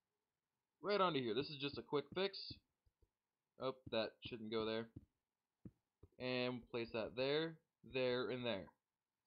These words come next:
Now, if we activate this lever,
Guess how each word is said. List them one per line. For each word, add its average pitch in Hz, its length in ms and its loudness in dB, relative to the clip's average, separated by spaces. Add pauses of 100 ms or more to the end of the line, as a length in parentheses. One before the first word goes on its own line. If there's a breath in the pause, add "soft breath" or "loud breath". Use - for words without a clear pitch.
Now, 123 520 4 (340)
if 123 200 -2
we 139 140 4
activate 135 680 2 (180)
this 131 200 0
lever, 151 340 2